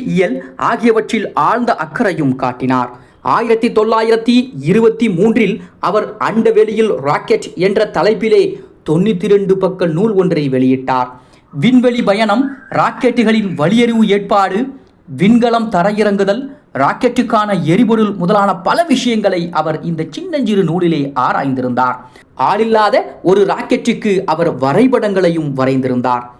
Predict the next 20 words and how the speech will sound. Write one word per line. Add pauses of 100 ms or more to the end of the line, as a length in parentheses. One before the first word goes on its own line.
அதற்கு (300)
அவர் (140)
மாடல்
பி (100)
என்று (140)
பெயரிட்டார். (340)
விண்வெளியில் (300)
மனிதன்
பயணம்
செய்வது (140)
சாத்தியம்
என்று (280)
அந்த
நாளிலேயே
கருதிய
அவர் (320)
இருவர் (100)
ஏறிச்
செல்வதற்கான
விண்கலம்